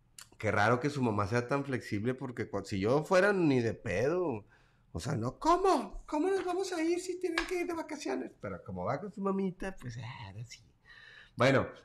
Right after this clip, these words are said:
vamos a hablar de parejas tóxicas el día de hoy. Es el podcast de Parejas Disparejas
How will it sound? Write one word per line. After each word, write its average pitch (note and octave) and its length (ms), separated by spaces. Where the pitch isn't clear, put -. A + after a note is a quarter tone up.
vamos D#3+ 280
a F3+ 40
hablar F3 240
de G3 80
parejas E3+ 580
tóxicas E3+ 680
el C3 120
día D#3+ 180
de D#3+ 80
hoy. F#3+ 400
Es D3+ 280
el F3 260
podcast F3+ 460
de E3 80
Parejas D#3 440
Disparejas E3+ 800